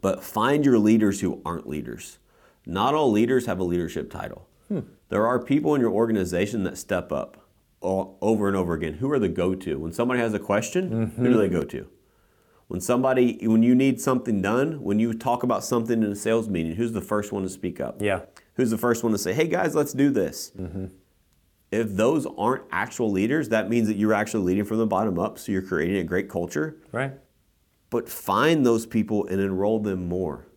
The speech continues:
Speaker 2: Mm-hmm.
Speaker 1: What, let's, goes back to hi-, Maslow's hierarchy of needs.
Speaker 2: Mm-hmm.
Speaker 1: Here's something that I have found from a lot of those people that are those leaders without a leadership title. A lot of them truly want to contribute,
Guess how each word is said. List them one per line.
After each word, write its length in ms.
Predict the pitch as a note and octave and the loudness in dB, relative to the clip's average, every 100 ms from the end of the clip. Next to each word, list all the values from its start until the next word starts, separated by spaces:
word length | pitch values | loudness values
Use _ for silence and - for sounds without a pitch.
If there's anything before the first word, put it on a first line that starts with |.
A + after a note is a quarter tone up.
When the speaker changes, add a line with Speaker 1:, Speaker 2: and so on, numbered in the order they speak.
| - | -12
Speaker 2:
Mm-hmm. 340 | G2 E2 G2+ | -12 -10 -8
Speaker 1:
What, 360 | F2+ A2+ B2 - F#2+ | -2 -2 -2 -8 -10
let's, 240 | G2 - | -8 -10
goes 260 | F2 G2 F#2 | -4 -4 -2
back 240 | E2+ F2 | -4 -4
to 60 | F2 | -8
hi-, 240 | E2+ E2+ - | -6 -8 -6
Maslow's 360 | F#2 F2 F#2 - | -8 -6 -8 -6
hierarchy 480 | D#2+ E2+ E2 G#2 | -6 -6 -6 -6
of 40 | G#2 | -4
needs. 400 | C3 D#2 - - | -4 -6 -10 -12
Speaker 2:
Mm-hmm. 300 | F#2+ F#2+ G#2+ | -10 -8 -4
Speaker 1:
Here's 240 | F3 A3+ | -2 -2
something 320 | - - A#2 | -4 -2 -2
that 100 | G2+ - | -2 -4
I 240 | D#2+ F#2+ | -6 -4
have 160 | A2+ G#2+ | -4 -6
found 580 | - E2+ E2 F2+ A2+ A2+ | -10 -8 -6 -4 -6 -6
from 160 | G2 | -6
a 80 | F#2+ | -4
lot 340 | F2 E2+ E2+ G2+ | -4 -4 -2 0
of 120 | G2 | 0
those 200 | G2+ G2 | -2 -2
people 500 | G#2 G#2 C#3+ D#3 D3+ - - | -4 -2 -2 -2 -4 -18 -4
that 160 | G2 | 0
are 120 | G2+ | 2
those 240 | G2 F#2+ F2 | 2 0 0
leaders 400 | F#2+ A#2 A#2 G2 | 2 4 4 2
without 280 | F#2 C#2 F2+ | -2 -2 -2
a 40 | |
leadership 440 | F2+ E2+ E2+ E2 | -2 -2 -4 -8
title. 340 | - C2 G1+ - _ _ _ - - | -8 -12 -12 -16 _ _ _ -20 -10
A 60 | |
lot 300 | E2+ F2 G#2 | -2 0 2
of 180 | B2+ G#2+ | 2 2
them 440 | F#2+ F2 E2+ E2+ E2+ - _ _ | 0 -2 -2 -6 -10 -20 _ _
truly 520 | - - A2 A2+ A2 | -8 2 4 6 4
want 380 | G#2 F2 F2+ - | 2 0 -2 -4
to 120 | - | -8
contribute, 720 | E2+ E2+ D#2 D#2+ C#2+ C#2 - | -8 -10 -8 -8 -8 -8 -12